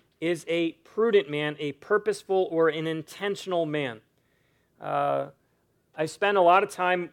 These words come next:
one-on-one with guys, and I really enjoy that. And one of the things that I share, uh, with almost all of the men that I meet with is something very simple, uh, that I could just call A and B. And it's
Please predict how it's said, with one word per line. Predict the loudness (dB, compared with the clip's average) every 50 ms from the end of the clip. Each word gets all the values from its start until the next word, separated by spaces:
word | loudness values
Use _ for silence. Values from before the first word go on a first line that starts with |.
| _ _ _
one-on-one | -6 -2 0 2 2 2 4 2 2 4 2
with | 0 0 0
guys, | 0 2 4 4 2 0 -2
and | -4 -2
I | -2 -2
really | -2 -4 0 4 6 6 6 6 6 4
enjoy | 2 0 -4 -6 -2 2 2 2 4
that. | 2 0 -2 -2
And | -6 -6
one | -4 -4
of | -2 0
the | 0 -2
things | -2 -2 -4 -4 -4 -4 -4
that | -2 -2
I | -2 -2
share, | -4 -6 -2 0 2 4 2 2 0 -6 _ _ _ _
uh, | -14 -10 -8 -8 -6
with | -4 -4 -2 0
almost | 0 0 2 0 -2 -2 -2
all | 2 4 4 6 4
of | 4 2
the | -2
men | -2 0 0 0 0 0
that | 0 0
I | 0 -2
meet | -2 -2 -4 -4 -4
with | -4 -4 -4 -6 _ _ _ _ -20
is | -16 -8
something | -4 -4 -4 -2 -4 -8 -8 -8
very | -6 -4 0 2 4 4 4 2 0
simple, | -8 -14 -8 -6 -6 -6 -4 -2 -2 -2 -2 -4 _ _ _ _ -12
uh, | -8 -6 -6 -2
that | 0 0 0
I | 0
could | -2 -4
just | -16 -18 -14 -6
call | 0 2 4 4 2 2
A | -2 -2 -2 -2 -4
and | -6 -8 -8
B. | -8 -10 -10 -10 _ _ _ _ _ _ _ _ _ _ _ _ _ _ _ _ _ _ _ _ _ -6
And | -4 -2 -2
it's | -2 -4 -6 -14 -16 -18 -20